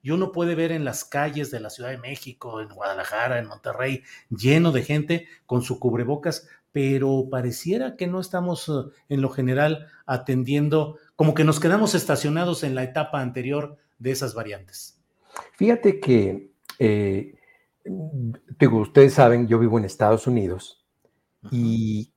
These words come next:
Speaker 2: si comparamos a Estados Unidos, que tradicionalmente hemos siempre dicho que son más organizados y más respetuosos y que la ley y que todo este tipo de cosas,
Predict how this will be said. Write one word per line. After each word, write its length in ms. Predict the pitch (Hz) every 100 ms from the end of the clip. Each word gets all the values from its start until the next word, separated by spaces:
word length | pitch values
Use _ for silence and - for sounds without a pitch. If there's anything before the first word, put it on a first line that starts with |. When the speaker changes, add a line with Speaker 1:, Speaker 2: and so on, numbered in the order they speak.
| _
Speaker 2:
si 220 | - -
comparamos 720 | 151 120 117 123 131 175 180 -
a 60 |
Estados 520 | 110 - 127 135 135
Unidos, 520 | 127 113 110 110 - -
que 240 | 107 107
tradicionalmente 1200 | - - 120 123 - 143 165 170 165 156 170 165 - - _ _
hemos 340 | - 135 147 147
siempre 360 | 139 139 123
dicho 240 | 110 117 -
que 120 | 104
son 200 | 113 104
más 220 | 104 -
organizados 1040 | 101 95 85 82 - 104 107 110 107 98 98
y 40 |
más 160 | 95 95
respetuosos 1000 | 92 - 85 - 107 113 113 110 95 -
y 60 |
que 160 | 92 -
la 180 | 87 82
ley 640 | 90 101 113 120 120 107
y 40 | 95
que 100 | 98
todo 140 | 113
este 180 | 113 120
tipo 220 | - 120
de 60 | -
cosas, 380 | 113 143 170